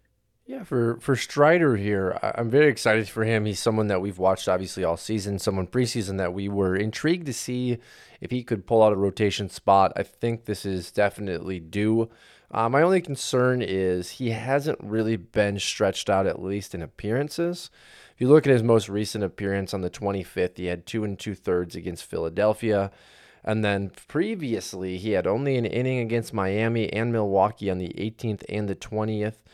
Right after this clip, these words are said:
The sixteenth against Milwaukee, he pitched two innings. And then dating all the way back to May sixth, he actually had his longest appearance in this month of May. He had a four-inning appearance against Milwaukee.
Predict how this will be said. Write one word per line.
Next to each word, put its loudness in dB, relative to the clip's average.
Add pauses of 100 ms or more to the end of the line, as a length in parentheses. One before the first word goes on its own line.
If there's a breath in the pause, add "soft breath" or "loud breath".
(220 soft breath)
The -6
sixteenth -4
against -4
Milwaukee, 2
he -4
pitched -6
two -4
innings. -4 (640)
And 0
then 2
dating 4
all 6
the 6
way 4
back 0
to -6
May -4
sixth, -6
he -6
actually -4 (320 loud breath)
had 2
his 0
longest -2
appearance -6
in -6
this -6
month -6
of -8
May. -4
He -4
had 0
a -4
four-inning -2
appearance -8
against -10
Milwaukee. -4